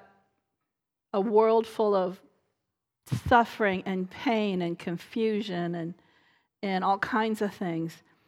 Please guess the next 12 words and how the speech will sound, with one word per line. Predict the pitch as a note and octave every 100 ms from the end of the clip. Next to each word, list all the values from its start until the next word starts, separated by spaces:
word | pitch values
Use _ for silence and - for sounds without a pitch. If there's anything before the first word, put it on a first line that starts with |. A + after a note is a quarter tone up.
| _ _ -
And, | G3+ F#3
uh, | F3+ F3
he's, | G3+ - A#3+ A#3+ - _
he's | G#3 A#3 A3
brought | A3+ A3 C4 F3+
his | - G#3+ G3+
noise-canceling | G#3+ G#3 A3+ B3+ C4 - - A3 A3 - G#3 G3 G3+ - _ _ _ _ _
headset | G3+ F3+ - D3+ - - _ _
for | - C3
me. | C#3 - - - _ _ _ _ _ _ _ _ _ _ _ _ _ _ _ _ _ _ _ _ _ _
When | A3+ G3
he | F#3+ G#3 G#3